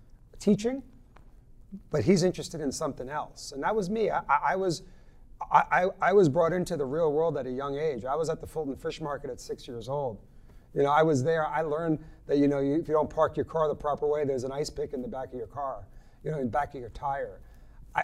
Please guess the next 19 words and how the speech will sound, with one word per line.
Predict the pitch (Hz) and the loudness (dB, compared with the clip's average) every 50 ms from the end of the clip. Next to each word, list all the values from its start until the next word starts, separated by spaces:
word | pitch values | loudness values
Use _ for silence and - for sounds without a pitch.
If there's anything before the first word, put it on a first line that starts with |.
| - - | 4 6
I | 165 | 6
grew | 156 135 175 208 233 | 6 10 10 8 8
up | 262 - - | 8 4 -6
that | - - - | -14 -14 -14
way. | 110 104 - - - - - - - | -16 -18 -18 -20 -20 -20 -20 -14 -12
And, | 147 147 - | -12 -8 -4
and | 151 156 - | -2 -2 -2
to | - - | -2 -4
me, | 143 139 156 190 214 240 247 - - - | -4 0 2 4 4 2 0 -4 -8 -10
I | 143 | -8
wouldn't | 147 190 208 196 | -4 -2 -2 -2
change | 208 - 185 185 165 143 | -2 -2 -2 -2 -2 -4
a | - | -6
thing | - - 208 226 196 - - - - - - - - - - - - | -10 -10 -10 -10 -10 -14 -16 -18 -20 -20 -20 -20 -20 -20 -18 -12 -6
'cause | 156 135 | -2 2
it | 156 143 | 2 4
made | 156 185 196 | 4 4 4
me | 202 190 | 2 2
smarter. | 160 - - - 160 156 185 220 214 165 117 113 123 | 0 -2 -4 -4 -4 -2 0 0 -2 -2 -6 -10 -14